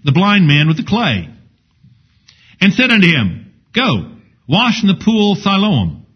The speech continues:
which is by interpretation sent. The word Siloam means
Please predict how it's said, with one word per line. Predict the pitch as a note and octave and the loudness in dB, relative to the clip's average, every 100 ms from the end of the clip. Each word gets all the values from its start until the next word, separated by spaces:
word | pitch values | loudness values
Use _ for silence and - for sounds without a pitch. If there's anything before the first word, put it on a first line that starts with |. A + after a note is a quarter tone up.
| _ _ _ _ - | _ _ _ _ 0
which | E3+ D#3+ F3+ - | 2 2 -2 -2
is | D#3+ C#3 | -2 0
by | B2 C#3 | 0 0
interpretation | D#3+ D#3 D3+ C#3+ A#2+ A2+ D3+ | 0 -2 -2 0 0 0 -4
sent. | - G3+ A2+ | 0 0 0
The | A#2+ | 0
word | B2+ B2 | -2 -2
Siloam | E3 E3+ G3 D#3 C#3+ C#3+ | -2 0 0 0 0 0
means | C3+ C3+ C#3+ | 2 0 -2